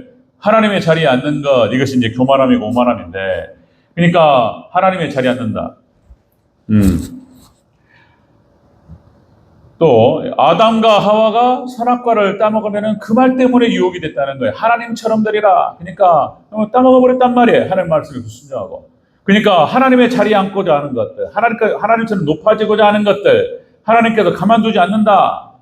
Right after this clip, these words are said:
바벨탑, 그런 식으로 무너지죠. 하나님을 대적해서 그렇게 쌓아가지고 하늘에 닿게 하자. 자, 여러분들, 사울왕도 마찬가지요. 또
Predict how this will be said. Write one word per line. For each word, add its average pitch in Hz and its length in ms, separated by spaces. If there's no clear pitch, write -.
바벨탑, 170 680
그런 190 200
식으로 170 240
무너지죠. 165 680
하나님을 196 420
대적해서 151 720
그렇게 147 280
쌓아가지고 202 600
하늘에 190 280
닿게 160 240
하자. 147 580
자, 107 320
여러분들, 151 360
사울왕도 240 540
마찬가지요. 202 600
또 196 680